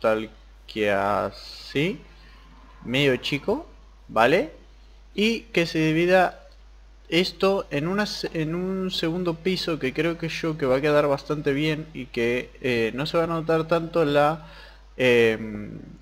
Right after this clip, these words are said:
cuando se junte con las escaleras. Es más, estos bloques no los tendría que poner yo así, tendría que ir haciendo así,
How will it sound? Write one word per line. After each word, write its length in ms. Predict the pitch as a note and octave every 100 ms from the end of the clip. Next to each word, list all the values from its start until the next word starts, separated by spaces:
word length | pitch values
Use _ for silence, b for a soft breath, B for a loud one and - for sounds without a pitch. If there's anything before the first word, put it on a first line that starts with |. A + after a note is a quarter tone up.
| -
cuando 280 | C3+ B2 A#2+
se 100 | A#2+
junte 300 | - D3+ D3+
con 120 | C3
las 160 | A#2 B2
escaleras. 460 | A2 A2+ A2+ G#2+
Es 100 | B2+
más, 300 | C#3 B2+ - -
estos 320 | C#3+ - D#3
bloques 380 | D3 D#3 D3+ D3
no 100 | C#3
los 200 | C#3 -
tendría 380 | C3 B2+ C#3 C3
que 120 | A#2+
poner 320 | A2 A2 B2
yo 160 | - A#2
así, 200 | - C#3
tendría 460 | - C3 C#3+ D3
que 80 | C#3
ir 100 | C3+
haciendo 340 | C#3 C#3+ C3
así, 220 | G#2+ -